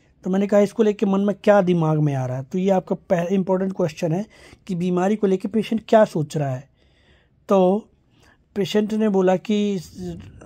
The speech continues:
सारे इन्वेस्टिगेशन डॉक्टर ने करा दिया, सारी टाइप की दवाइयाँ दे दी।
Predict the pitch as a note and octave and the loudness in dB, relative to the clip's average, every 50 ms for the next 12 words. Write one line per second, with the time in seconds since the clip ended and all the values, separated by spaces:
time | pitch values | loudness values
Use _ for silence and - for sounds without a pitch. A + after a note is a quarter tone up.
0 | - - - - - - F3+ F#3 F#3+ G3 G3 F3+ F3+ D#3+ - - F3 E3+ F3 D#3 | -20 -20 -18 -16 -4 0 2 2 2 2 4 2 2 2 0 -4 -4 -2 -2 0
1 | - G3 F3+ F3 E3+ D#3 - F#3+ F3 E3+ D#3+ - E3+ D#3 D#3+ D#3+ D3+ D#3+ D#3 D#3 | 0 0 2 2 0 0 0 0 0 0 0 0 2 2 4 4 2 2 2 0
2 | D3 D3 D3+ - _ _ _ _ _ _ _ _ _ _ _ _ _ - - - | 0 -2 -4 -10 _ _ _ _ _ _ _ _ _ _ _ _ _ -20 -6 2
3 | - G3 G3 G3+ F#3+ F3+ F3+ - - F#3 F#3 F3+ F3 - - F#3 D#3+ D#3+ D3 C#3+ | 4 4 4 4 2 -2 -8 -2 0 2 2 2 0 -2 -4 -2 0 0 0 2
4 | D3+ D3+ E3 F3+ F#3+ F#3 F#3 F3+ F3 E3+ E3+ E3+ E3 D#3+ | 0 0 0 0 0 0 2 0 0 0 -2 -4 -4 -6